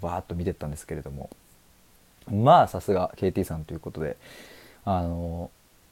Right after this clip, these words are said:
コラボライブの中でも言いましたが、まあ、僕ね、あの、日本史選択で、えー、大学受験やったし、なんなら浪人してまでね、大学に行ってるわけで、まあ、その、それなりにね、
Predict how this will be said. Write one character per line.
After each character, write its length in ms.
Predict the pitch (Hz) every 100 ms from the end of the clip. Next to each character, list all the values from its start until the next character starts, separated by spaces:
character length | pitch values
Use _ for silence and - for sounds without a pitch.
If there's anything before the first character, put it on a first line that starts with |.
| -
コ 60 | 127
ラ 100 | 135
ボ 80 | 156
ラ 80 | 165
イ 60 |
ブ 80 | 110
の 80 | 92
中 200 | 113 98
で 60 |
も 80 | 82
言 140 | 87 123
い 60 |
ま 120 | 147 156
し 80 |
た 140 | - 85
が、 260 | 90 87 85
ま 80 |
あ、 20 | 87
僕 260 | 101 208
ね、 80 | 214
あ 140 | 202
の、 260 | 147 110 101
日 140 | 104
本 320 | 143 247 269 262
史 180 | -
選 320 | 240 240 240 -
択 320 | - - 90
で、 360 | 98 92 82 - - - - -
え 260 | 98 90 85
ー、 40 | 80
大 260 | 147 196
学 240 | 196 - -
受 220 | - -
験 240 | - - 82
や 100 | -
っ 20 | 90 _
た 100 | -
し、 440 | - - 107 104 - - - - - - - - - -
な 120 | 110
ん 140 | 202 233
な 100 | 220
ら 120 | 208
浪 320 | 117 185 226
人 220 | 214 214
し 80 | 214
て 120 | 226
ま 100 | 196
で 120 | 98
ね、 220 | 87 80 -
大 160 | 98 107
学 180 | 98 104
に 100 | 95
行 100 | 104
っ 20 |
て 160 | - 120
る 80 | 110
わ 100 | 113
け 80 | 87
で、 420 | 87 90 87 73 -
ま 220 | 107 107 95
あ、 60 |
そ 100 | 87
の、 180 | 90 85
そ 200 | 82 98
れ 100 | 147
な 140 | 226 269
り 80 |
に 100 | 247
ね、 240 | 240 240